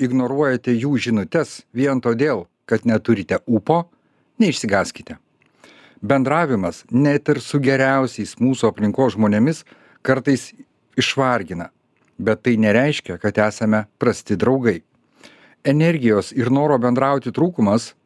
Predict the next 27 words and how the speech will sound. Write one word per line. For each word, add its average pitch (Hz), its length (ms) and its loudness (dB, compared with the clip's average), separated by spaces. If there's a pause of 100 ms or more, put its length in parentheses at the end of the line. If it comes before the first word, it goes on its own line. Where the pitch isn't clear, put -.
gali 123 240 0
signalizuoti, 113 800 0
kad 113 160 0
kažkas - 640 -2
vyksta 101 600 -2
negerai. 113 560 0 (720)
Taigi, 151 300 -2 (440)
jei 131 220 -2
turite 160 480 -2
ilgalaikį 156 640 0
norą 143 340 0
atsiriboti 123 680 -2
nuo 113 100 0
tam 135 240 0
tikrų 131 360 -2
žmonių, 113 340 2 (380)
bet 113 360 -2
nesate 123 720 -4
su 113 160 -2
jais 117 240 2
susipykę, 113 560 -2 (560)
gali 113 320 -2
būti, 156 260 -2
kad 143 220 -2
jaučiate 117 560 0 (320)
draugystės 113 760 -2 (100)
perdegimą. 90 640 -4